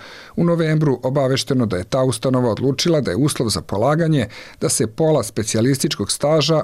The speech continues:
odradi u nekoj od klinika u Srbiji, kao i da dekani medicinskih fakulteta u Podgorici i Beogradu nisu uspeli da reše problem.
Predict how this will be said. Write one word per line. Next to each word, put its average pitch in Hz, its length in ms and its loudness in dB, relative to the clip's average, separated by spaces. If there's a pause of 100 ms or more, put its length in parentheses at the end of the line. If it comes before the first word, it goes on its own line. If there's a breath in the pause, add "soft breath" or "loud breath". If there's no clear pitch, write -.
odradi 151 440 2
u 135 60 2
nekoj 123 300 2
od 113 100 -2
klinika 101 440 0
u 110 60 0
Srbiji, 156 440 0 (340 loud breath)
kao 110 200 -2
i 101 80 0
da 92 140 -2
dekani 131 460 0
medicinskih 131 720 0
fakulteta 127 560 -2
u 98 60 0
Podgorici 156 580 0
i 73 60 -6
Beogradu 147 500 0 (280 loud breath)
nisu 165 380 2
uspeli 131 560 0
da 131 140 -2
reše - 300 -6
problem. 123 520 0